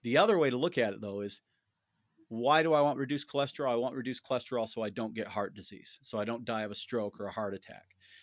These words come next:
And so if that's why I'm taking it, then the number needed to treat matters a lot more on that side of things. How many people have to take a statin drug for five years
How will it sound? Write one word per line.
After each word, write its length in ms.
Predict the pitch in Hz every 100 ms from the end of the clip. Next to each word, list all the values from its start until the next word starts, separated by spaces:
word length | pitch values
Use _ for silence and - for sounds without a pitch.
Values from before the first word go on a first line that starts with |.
| _
And 180 | 135 120
so 200 | - 127
if 140 | 117 113
that's 320 | 135 160 -
why 200 | 135 127
I'm 160 | 113 110
taking 380 | 143 143 127
it, 100 | 117 120
then 120 | 117
the 60 |
number 240 | 113 147 151
needed 240 | 135 104
to 60 | 95
treat 440 | - 175 156 127 _ _ _ _ _ _ _ - - 135
matters 640 | 127 127 131 120 107 - -
a 80 | 113
lot 360 | 107 139 143
more 380 | 135 117 117 110 - _ _ _ _
on 240 | 120 107 110
that 260 | 147 180
side 260 | - 127 104
of 100 | 98
things. 260 | 107 104 -
How 140 | 143
many 140 | 156
people 280 | 147 143 127
have 120 | 117
to 80 | -
take 200 | - 120
a 60 | 110
statin 420 | - 131 131 131
drug 280 | 104 104 95
for 120 | 101
five 540 | - - 120 127 127
years 520 | 110 117 123 151 156